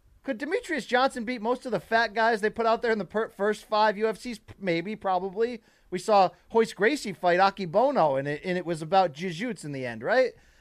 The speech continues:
But there were a couple guys who had skills. Shamrock was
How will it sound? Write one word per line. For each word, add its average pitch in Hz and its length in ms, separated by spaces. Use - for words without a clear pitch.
But 262 280
there 220 140
were 381 220
a 359 40
couple 494 480
guys 202 340
who 190 100
had 165 180
skills. 135 560
Shamrock 359 540
was 302 180